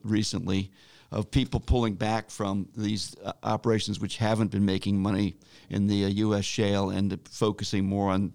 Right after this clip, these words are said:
the growth that is, uh, internationally and offshore.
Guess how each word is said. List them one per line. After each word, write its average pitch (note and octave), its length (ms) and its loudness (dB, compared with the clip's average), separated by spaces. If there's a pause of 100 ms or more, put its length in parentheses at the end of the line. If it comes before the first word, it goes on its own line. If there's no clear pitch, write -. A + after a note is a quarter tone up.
(160)
the - 160 -8
growth A2+ 380 0
that G2 120 -2
is, G#2 220 0
uh, F#2+ 260 0
internationally G2+ 580 0
and F#2+ 60 0
offshore. F#2+ 520 -2